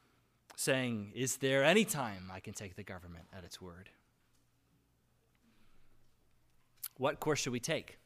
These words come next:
Should we be among those who simply comply? Should we disengage?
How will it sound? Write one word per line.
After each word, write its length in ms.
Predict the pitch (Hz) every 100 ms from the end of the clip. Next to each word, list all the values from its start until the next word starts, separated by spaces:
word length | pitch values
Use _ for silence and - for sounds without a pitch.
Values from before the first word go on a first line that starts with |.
| - - - - - - - - - - - - - - - -
Should 240 | - 143 143
we 100 | 151
be 160 | 151
among 280 | 160 160 160
those 240 | 151 160
who 80 | 156
simply 400 | - 147 135 131
comply? 580 | - 123 - 165 247 277 - - - - - _ _ _ _ - - _ _ _ _
Should 260 | - - 123
we 180 | 127 113
disengage? 840 | 147 - 143 185 269 269 - -